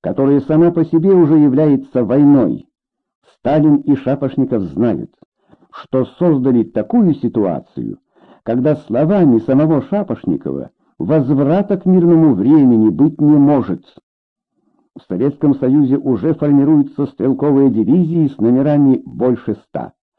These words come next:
В Советском Союзе уже готовятся десятки тысяч пилотов на самолёт Иванов, а разработка самолёта завершена – и он готов к действительно массовому производству.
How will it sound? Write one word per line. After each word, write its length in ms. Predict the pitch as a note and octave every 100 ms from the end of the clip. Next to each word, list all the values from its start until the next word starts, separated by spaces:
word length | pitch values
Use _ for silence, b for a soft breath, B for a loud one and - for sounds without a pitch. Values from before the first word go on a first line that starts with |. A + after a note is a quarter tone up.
| b b b
В 100 | -
Советском 480 | - - E3+ - E3+
Союзе 400 | E3 D#3 F3+ D#3
уже 300 | E3+ C#3+ D#3+
готовятся 500 | D#3 D3+ F3 E3 E3
десятки 640 | D3 D3 - E3 F#3 - -
тысяч 560 | - E3 F3 E3+ -
пилотов 580 | - C#3 C#3 F#3 F#3 B2 - _ _
на 160 | - C3
самолёт 460 | C#3+ C3 C3 C3+
Иванов, 480 | B2 A2+ G2+ C#2+ - _ b b _
а 100 | D3+
разработка 720 | D#3 D3+ D3 D3 F3 A#3 -
самолёта 600 | F#3 F3+ E3+ D#3 B2+ G#2+
завершена – 760 | G#2+ B2 A#2 G2 G2+ F2+ F3 G3 - b b b
и 100 | G#2+
он 220 | D3+ C#3
готов 360 | C3+ C3 D3+ C3+
к 60 | _
действительно 1300 | E2+ E2 E2+ G2+ G#2+ - E2 C2+ F#3+ A3 G3+ F#3 F3
массовому 680 | E3 D#3+ D3+ - C3+ B2+ B2
производству. 880 | A#2+ A2+ G#2+ F2+ F2+ F2+ _ B1+ A#1+